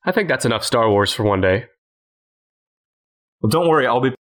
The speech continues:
Speaker 2: putting together additional lists based on Star Wars in the future.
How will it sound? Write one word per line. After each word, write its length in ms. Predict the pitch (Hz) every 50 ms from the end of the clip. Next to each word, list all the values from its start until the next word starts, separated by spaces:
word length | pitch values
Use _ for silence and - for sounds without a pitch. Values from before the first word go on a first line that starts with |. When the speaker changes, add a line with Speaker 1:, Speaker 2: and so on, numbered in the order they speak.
| _ - -
Speaker 2:
putting 200 | - - 175 160
together 460 | - 127 117 127 120 117 104 95 92 -
additional 560 | - 104 98 - 175 175 - - 117 101 90
lists 420 | 87 87 85 80 - - - - -
based 320 | - - 92 87 - -
on 100 | 85 80
Star 220 | - - - 80 76
Wars 220 | 73 73 73 73
in 80 | 76 71
the 80 | 69
future. 300 | - - - - - -